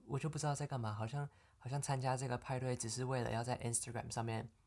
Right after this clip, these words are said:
发个现实动态之类的，然后就觉得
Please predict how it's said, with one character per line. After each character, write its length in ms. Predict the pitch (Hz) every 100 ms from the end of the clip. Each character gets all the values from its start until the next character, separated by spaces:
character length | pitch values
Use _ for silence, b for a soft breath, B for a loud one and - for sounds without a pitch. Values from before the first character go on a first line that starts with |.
| - -
发 180 | 110 107
个 220 | 117 107
现 260 | - - 123
实 140 | 113
动 220 | - 107
态 180 | 110 110
之 160 | - 110
类 160 | 110
的， 120 | 104 - B B B _
然 120 | 139
后 60 | 147
就 60 |
觉 100 | 123
得 240 | 113 107